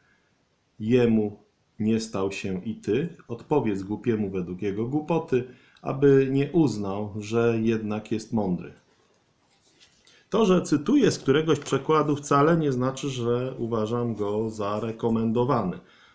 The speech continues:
Jedyne rekomendowane przekłady, które ja, y, tutaj Państwu, y, zalecam, to jest Biblia Brzeska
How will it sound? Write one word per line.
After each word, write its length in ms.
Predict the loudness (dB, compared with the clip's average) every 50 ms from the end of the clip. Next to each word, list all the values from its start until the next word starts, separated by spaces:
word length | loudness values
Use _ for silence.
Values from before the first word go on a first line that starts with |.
| _ _ -8
Jedyne 500 | -4 -2 -2 0 0 0 -2 0 0 0
rekomendowane 800 | 0 0 0 -2 0 0 0 0 0 0 0 0 0 0 0 -2
przekłady, 560 | -2 -4 -8 -8 -6 -4 -2 -2 -2 -4 -6 -8
które 480 | -8 -10 -10 -8 -6 -6 -6 -8 -8 -10 -12 -10 -8
ja, 280 | -6 -6 -6 -6 -8 -12 -16 -20 -20 -20 -20 -20 -20 _ -18
y, 440 | -14 -12 -8 -6 -6 -6 -6 -6 -8
tutaj 280 | -8 -6 -4 -4 -4
Państwu, 560 | -4 -2 -2 -2 -2 -4 -6 -6 -4 -4 -4 -6 -10 -18 -20 -20 -20 -20 -20 -20 _ -8
y, 760 | -4 -4 -2 0 0 0 0 0 -2 -2 -4 -4 -4 -6 -8 -10 -14 -20 _ -20 -20 -14 -10 -4
zalecam, 640 | 0 2 2 4 4 2 2 0 -2 -2 -2 0
to 80 | -2 -2
jest 160 | -2 -4 -4
Biblia 380 | -4 -4 -4 -2 -2 -2 -2 -4
Brzeska 640 | -2 -2 -2 -2 -2 -4 -4 -4 -4 -4 -4 -6